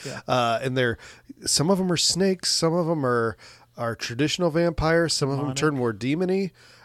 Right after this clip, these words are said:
Speaker 2: Uh, looking very similar to the demon night demons.
Speaker 1: Yeah.
Speaker 2: Um,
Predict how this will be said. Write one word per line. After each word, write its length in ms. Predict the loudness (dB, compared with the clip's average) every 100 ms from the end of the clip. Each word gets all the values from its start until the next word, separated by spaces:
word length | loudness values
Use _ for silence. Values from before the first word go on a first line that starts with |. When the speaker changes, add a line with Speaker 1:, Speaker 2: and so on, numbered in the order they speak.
| -4
Speaker 2:
Uh, 320 | 0 2 2 2
looking 320 | 0 2 -2
very 340 | 4 4 4 2
similar 500 | 2 2 4 4 4
to 140 | 0
the 140 | 0 -2
demon 400 | -2 -2 -2 0
night 240 | 0 0
demons. 560 | -6 -6 -10 -12 -14 -14 _ -10
Speaker 1:
Yeah. 140 | -10 -10 _ _ _ -12
Speaker 2:
Um, 560 | -6 -2 0 -2 -4